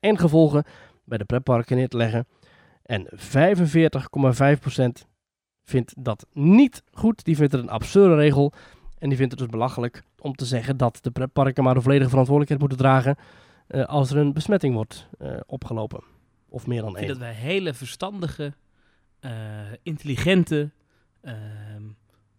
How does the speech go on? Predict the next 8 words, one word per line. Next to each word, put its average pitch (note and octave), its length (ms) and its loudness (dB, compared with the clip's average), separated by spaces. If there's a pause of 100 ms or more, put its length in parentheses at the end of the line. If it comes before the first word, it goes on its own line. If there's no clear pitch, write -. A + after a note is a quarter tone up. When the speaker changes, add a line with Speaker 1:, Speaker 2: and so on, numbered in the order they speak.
(160)
Speaker 2:
wel E3 460 0 (260)
doordachte, C#3 920 -2 (500)
eh, B2 160 -16 (260)
wel D3+ 200 -4
bespraakte E3+ 640 -4
ook C3+ 280 -8
fans C3 400 -10
hebben A2 260 -20